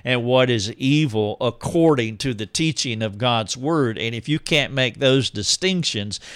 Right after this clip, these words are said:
then you're further down the line, uh, than you really need to be, and you need someone speaking into your life because things are, are becoming dull to that type of individual. The,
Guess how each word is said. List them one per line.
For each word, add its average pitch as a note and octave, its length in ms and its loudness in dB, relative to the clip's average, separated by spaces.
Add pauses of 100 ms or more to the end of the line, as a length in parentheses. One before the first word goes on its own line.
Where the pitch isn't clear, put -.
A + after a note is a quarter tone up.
(140)
then B2+ 180 2
you're C3+ 140 6
further C3+ 400 2
down A#2+ 240 2
the G#2+ 100 -2
line, A2+ 580 0
uh, G#2+ 260 -2
than A2+ 300 -2
you A#2+ 160 -2
really A2 420 2
need A#2 360 -4
to G2+ 100 -4
be, B2+ 400 2 (260)
and C3+ 140 0
you C3+ 120 0
need C#3+ 200 4
someone A#2+ 380 0
speaking A2+ 540 -2
into B2+ 400 -2
your A2 240 -2
life B2 380 0
because A2 500 0
things E3 580 -2
are, C3 220 4 (300)
are C3 80 2
becoming C3 500 0 (200)
dull C#3 480 4
to A#2+ 200 -4
that C3 280 2
type A2+ 300 -2
of A2+ 160 -2
individual. A#2 760 2
The, A2 200 0